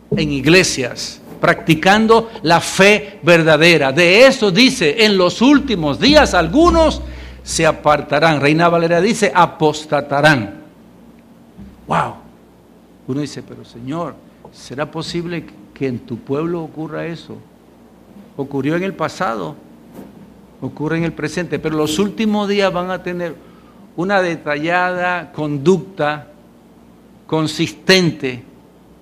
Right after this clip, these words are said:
con esas actitudes. "Me aparto". Seguirán,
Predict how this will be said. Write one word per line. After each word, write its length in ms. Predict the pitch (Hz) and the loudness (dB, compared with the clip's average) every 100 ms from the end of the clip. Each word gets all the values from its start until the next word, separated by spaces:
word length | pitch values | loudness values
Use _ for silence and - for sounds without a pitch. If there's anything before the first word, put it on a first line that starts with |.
| _ - - _ _ | _ -20 -20 _ _
con 160 | - 151 | -2 0
esas 380 | 180 196 208 - | 0 0 -2 -2
actitudes. 1080 | 170 160 - 156 - 208 175 127 117 - - - - - _ _ _ _ _ - | -4 -4 -4 -4 2 4 4 2 -4 -12 -18 -20 -20 -20 _ _ _ _ _ -8
"Me 80 | 131 | -8
aparto". 560 | 123 147 135 - 117 - - _ _ _ _ _ _ _ _ _ _ _ _ _ _ _ _ _ _ _ _ - - - - _ - _ _ _ _ _ _ _ _ _ _ _ _ _ _ | 2 2 2 -4 -12 -14 -20 _ _ _ _ _ _ _ _ _ _ _ _ _ _ _ _ _ _ _ _ -20 -20 -20 -20 _ -20 _ _ _ _ _ _ _ _ _ _ _ _ _ _
Seguirán, 920 | - - 208 196 202 226 277 311 - | -8 2 2 4 4 6 4 2 -4